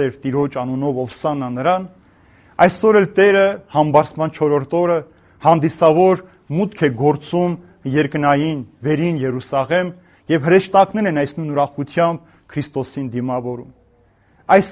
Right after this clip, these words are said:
անունը երկրորդ ծաղկազարդ դրվել է, որովհետև նույն ընթերցումներն ու խորհուրդն է կատարվում, ինչ որ Տիրոջ երկրավոր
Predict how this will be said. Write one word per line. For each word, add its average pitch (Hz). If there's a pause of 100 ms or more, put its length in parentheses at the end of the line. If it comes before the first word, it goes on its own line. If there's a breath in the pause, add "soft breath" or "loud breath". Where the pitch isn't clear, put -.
անունը 202
երկրորդ 160
ծաղկազարդ 151 (320 soft breath)
դրվել 180
է, 175
որովհետև 156 (320 soft breath)
նույն 240 (180)
ընթերցումներն 170
ու 175
խորհուրդն 156
է 127
կատարվում, 139 (260 soft breath)
ինչ 165
որ 139
Տիրոջ 151 (320 soft breath)
երկրավոր 139